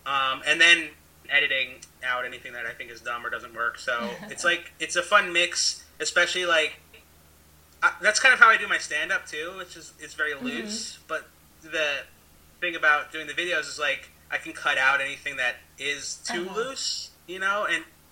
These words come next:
Speaker 1: and, like, didn't work, rather than wait till the next time I get on stage to, to figure it out. So,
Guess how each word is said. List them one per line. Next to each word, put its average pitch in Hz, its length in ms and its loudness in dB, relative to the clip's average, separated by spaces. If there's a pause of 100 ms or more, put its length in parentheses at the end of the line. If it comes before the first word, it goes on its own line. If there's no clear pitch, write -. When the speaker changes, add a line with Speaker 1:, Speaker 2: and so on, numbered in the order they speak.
(180)
Speaker 1:
and, 151 100 -6
like, 147 140 -2 (240)
didn't 156 380 -4
work, 151 380 0 (120)
rather 151 220 6
than 143 140 -6
wait 139 140 -6
till 147 100 -10
the 135 60 -4
next 131 200 -4
time 143 120 -4
I 139 40 -4
get 135 100 -2
on 131 120 -2
stage 131 420 -8
to, 127 280 -4 (200)
to 139 100 -14
figure 131 360 0
it 127 80 4
out. 135 300 6
So, 135 380 2